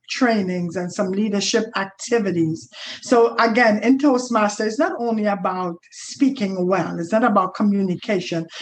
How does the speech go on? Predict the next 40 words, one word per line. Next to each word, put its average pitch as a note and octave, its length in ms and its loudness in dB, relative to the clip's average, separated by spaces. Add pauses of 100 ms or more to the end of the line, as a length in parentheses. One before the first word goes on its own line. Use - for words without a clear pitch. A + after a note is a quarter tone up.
(140)
but B3+ 120 4
it's C4 160 2
about G#3 360 2
leadership. F#3+ 720 -2
Because G3 380 0
when C4+ 140 6
you A#3+ 100 2
think D4+ 300 -6
about F3+ 340 0
it, E3+ 120 -4 (440)
both C#4 240 4
of D#4 160 2
them G#3+ 240 4
are G3 140 0
combined. F#3 560 -2
No A#3+ 140 2
one C#4 260 4
wants A3+ 280 0
to A#3+ 80 -4
become G3+ 440 -2
a F#3 80 -4
better F3 240 -4
speaker F3+ 600 -6 (640)
because - 720 0
it, G#3 160 0
it G#3 140 2
has A#3 420 2
to B3+ 120 2
be, G3 340 0 (400)
to A#3+ 80 4
be G#3 160 2
placed B3+ 500 2
in A3 220 0
front G#3+ 260 2
of F#3 140 -2
some A3+ 320 0
sort G3+ 320 0
of E3+ 160 -4
leadership F#3 680 -2
position. F3+ 600 -2